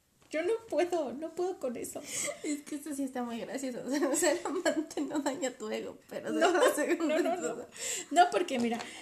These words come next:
Speaker 1: eres la amante y por lo, por lo menos ya sabes que, que siempre vas a ser la segunda en todo. O, o por lo menos que, pero imagínate.
Speaker 2: Pero
Speaker 1: O
Speaker 2: es
Speaker 1: sea,
Speaker 2: que es lo mismo. Si,
Speaker 1: te, te,
Speaker 2: si
Speaker 1: te
Speaker 2: aceptas ser la segunda esposa, sabes que siempre <laughs> vas a ser la segunda en todo.
Speaker 1: Sí,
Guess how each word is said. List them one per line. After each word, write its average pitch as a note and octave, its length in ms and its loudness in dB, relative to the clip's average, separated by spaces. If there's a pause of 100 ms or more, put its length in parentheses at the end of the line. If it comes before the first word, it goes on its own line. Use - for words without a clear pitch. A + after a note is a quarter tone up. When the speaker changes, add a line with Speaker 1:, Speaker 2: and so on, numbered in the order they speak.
(340)
Speaker 1:
eres G4 340 2
la F4 80 2
amante C4+ 340 -2
y F4+ 40 0
por C4 200 -2
lo, A#3 220 -2 (160)
por B3 120 -4
lo A#3+ 80 -4
menos C#4+ 260 -4
ya C#4+ 100 -2
sabes D4 320 -4
que, G#3 420 -6 (840)
que - 200 -10
siempre B3+ 380 -2
vas C4+ 160 -2
a C#4 40 0
ser B3+ 180 -4
la C4 120 -4
segunda A#3+ 440 0
en B3 120 -2
todo. D4+ 260 0
O, A#3 260 0 (100)
o A#3+ 140 -6
por C#4 140 -4
lo C#4 100 -4
menos F#4+ 260 -4 (600)
que, C#4 500 -2 (100)
pero D#4 160 6
imagínate. F#4 760 -2 (180)
Speaker 2:
Pero D#4+ 160 6
Speaker 1:
O - 20 6
Speaker 2:
es F4 80 6
Speaker 1:
sea, F4 100 8
Speaker 2:
que F#4+ 60 6
es G4 60 -2
lo G4 160 0
mismo. F4 400 0 (100)
Si, - 140 0
Speaker 1:
te, C4+ 160 8
te, D4 120 4
Speaker 2:
si D#4+ 80 0
Speaker 1:
te C#4+ 40 6
Speaker 2:
aceptas D#4 380 2
ser E4+ 140 0
la E4+ 140 0
segunda C4+ 300 0
esposa, C#4 320 -4
sabes D4+ 320 -2
que D4+ 120 -2
siempre C#4 280 2
<laughs> - 40 -8
vas C4+ 240 -2
a D#4 80 2
ser - 260 0
la - 160 -2
segunda A#3 420 -2
en B3+ 140 4
todo. B3 140 2
Speaker 1:
Sí, F#4 120 6